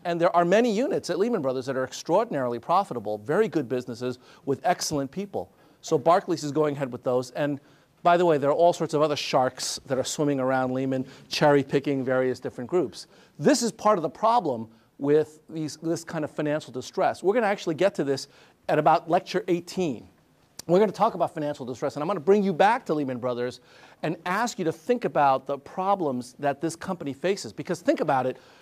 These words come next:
now that it's been announced that Lehman is liquidating, well, let me put it to you this way. Suppose you were working at Lehman Brothers, and suppose that you've been there fifteen years, and suppose that you were running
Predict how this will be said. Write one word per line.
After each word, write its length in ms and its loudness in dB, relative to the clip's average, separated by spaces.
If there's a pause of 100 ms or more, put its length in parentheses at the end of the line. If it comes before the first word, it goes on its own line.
(140)
now 320 2
that 400 2
it's 160 -6
been 160 2
announced 480 -2
that 160 -6
Lehman 300 -2
is 160 -8 (320)
liquidating, 560 -2 (340)
well, 140 8
let 80 6
me 80 4
put 160 2
it 60 0
to 100 0
you 20 2
this 120 0 (180)
way. 160 -8
Suppose 280 -2
you 60 2
were 120 6
working 320 2
at 100 -12
Lehman 240 -6
Brothers, 240 -6
and 80 -6
suppose 300 0
that 100 -2
you've 160 -4
been 120 2
there 160 0
fifteen 440 -6
years, 240 -4
and 80 -10
suppose 260 -4
that 140 -4
you 100 -4
were 60 -2
running 280 0